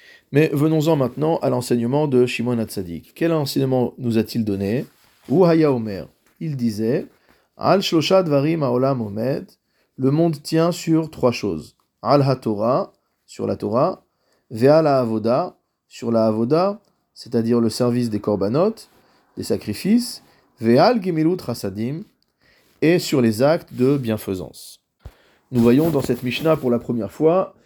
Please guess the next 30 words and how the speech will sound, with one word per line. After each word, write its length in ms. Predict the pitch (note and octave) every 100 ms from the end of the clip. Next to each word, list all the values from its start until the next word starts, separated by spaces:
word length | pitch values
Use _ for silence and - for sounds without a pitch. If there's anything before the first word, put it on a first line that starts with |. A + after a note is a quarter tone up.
| _ _ -
la, 440 | A#2 A#2 A#2 - -
l'expression 720 | A2+ - - A#2+ - F3 C#3+
Hu 140 | E3
Haya 180 | D3 C3+
Omer 400 | A2+ A2+ C#3 D3+
qui 100 | -
reviendra 420 | A#2 A2+ A2+ C3+
à 60 | A#2
de 80 | A2+
nombreuses 360 | A2+ A#2 A2
reprises 600 | G2+ G2 D3+ F3+ C#3 - _ _ _ _
dans 380 | A2+ C3 B2+ A2
le 140 | A2+ G#2
Pirkei 280 | G#2+ -
Avot, 360 | G#2 G#2 D#3+ A3
et 60 | B2+
donc 200 | C3 C#3+
le 80 | B2+
Barthénora 520 | A2+ A2 A2 A2+ D3
nous 80 | B2
l'explique 460 | G2+ - C3+ F3+
puisque 280 | - A2 A2+
c'est 100 | G#2+
la 80 | D#3
première 260 | - A2 A2
fois 140 | A2+
que 80 | A2
nous 80 | A2
la 80 | G2
voyons. 460 | G2 G#2+ D3+ A#3+